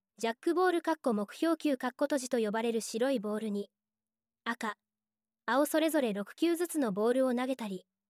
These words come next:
転がしたり、他のボールに当てたりして、いかに近づけるかを競います。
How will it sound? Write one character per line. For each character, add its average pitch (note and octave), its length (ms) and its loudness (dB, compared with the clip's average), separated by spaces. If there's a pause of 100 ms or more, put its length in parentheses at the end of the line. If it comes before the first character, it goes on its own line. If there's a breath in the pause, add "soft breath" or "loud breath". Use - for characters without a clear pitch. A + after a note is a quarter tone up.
(260)
転 A#3 200 0
が C4 120 0
し - 80 -8
た B3 120 -4
り、 G#3 180 -8 (560)
他 B3 240 2
の F4+ 120 4
ボ F#4 160 4
ー F4+ 40 4
ル F4+ 80 0
に E4+ 100 2
当 D#4+ 100 2
て E4 120 0
た E4 100 2
り C#4 100 0
し - 80 -10
て、 G#3 220 -10 (640)
い A3+ 100 -6
か D#4+ 140 0
に D#4 120 2
近 - 180 -4
づ B3 120 -4
け C#4+ 120 0
る C#4 80 2
か A3 160 -6
を F3+ 60 -8
競 - 240 -8
い G#3+ 80 -4
ま G#3 120 -6
す。 - 180 -14